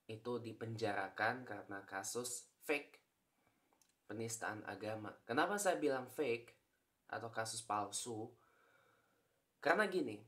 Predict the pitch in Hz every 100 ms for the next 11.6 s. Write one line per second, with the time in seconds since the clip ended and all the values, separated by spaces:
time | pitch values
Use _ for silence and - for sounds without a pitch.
0 | _ - 185 233 262 240 196 170 170 -
1 | 165 139 113 120 143 160 175 147 135 -
2 | 170 165 156 123 123 120 127 127 123 127
3 | 123 123 135 - - _ - - - 143
4 | 151 139 147 - _ - - 135 139 139
5 | 135 147 143 143 135 131 120 - - 135
6 | 156 - - 117 127 127 123 120 120 110
7 | 120 135 117 165 - - - - - _
8 | - 175 175 247 196 185 190 185 - _
9 | _ _ _ _ _ _ - 156 - 160
10 | 160 - - - 196 226 185 - - 151
11 | 147 156 160 165 185